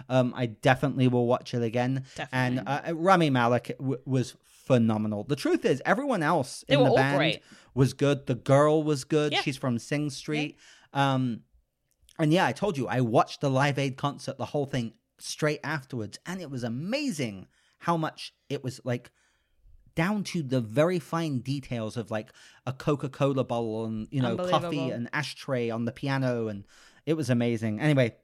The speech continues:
Speaker 1: uh, Be-, uh, Bohemian Rhapsody was next on my list, so
Speaker 2: So your turn.
Speaker 1: yeah, highly recommended. Okay, I don't know if you saw this. Uh, I rarely do this. Uh, the next one on my list is a documentary,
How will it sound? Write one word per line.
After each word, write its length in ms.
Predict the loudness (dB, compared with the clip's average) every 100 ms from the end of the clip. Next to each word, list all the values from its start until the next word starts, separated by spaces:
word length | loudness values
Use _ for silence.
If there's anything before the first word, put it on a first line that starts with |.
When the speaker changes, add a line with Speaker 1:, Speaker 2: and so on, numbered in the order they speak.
| -8
Speaker 1:
uh, 80 | -6
Be-, 180 | -6 -6
uh, 100 | -4
Bohemian 560 | 0 2 2 0 -2 -2
Rhapsody 360 | -4 -4 -4
was 160 | -2 2
next 380 | 2 2 -2 -2
on 100 | 0
my 180 | 0 -2
list, 300 | -6 -8 -6
so 200 | -6 -4
Speaker 2:
So 160 | -4
your 500 | -4 -2 -4 -2 -2
turn. 400 | -4 -4 -4 -4 -2
Speaker 1:
yeah, 180 | -2 0
highly 340 | 2 2 2
recommended. 720 | 0 -2 -4 -4 -6 -8 -12 _ -20 0 4
Okay, 360 | 6 4 2 2
I 80 | 2
don't 120 | 2
know 100 | -2
if 80 | -4
you 100 | -6
saw 240 | -2 -2
this. 360 | -2 -4 -8 -6
Uh, 200 | 0 2 2
I 140 | 0
rarely 560 | 0 2 4 4 2 0
do 180 | -2 0
this. 380 | -4 -6 -12 -6
Uh, 160 | -4
the 140 | 0 -2
next 300 | -2 -6 -8
one 160 | -6
on 80 | -6
my 140 | -6 -4
list 240 | -6 -6
is 140 | -8 -6
a 80 | -6
documentary, 880 | -6 -4 -2 -2 -2 -8 -10 -12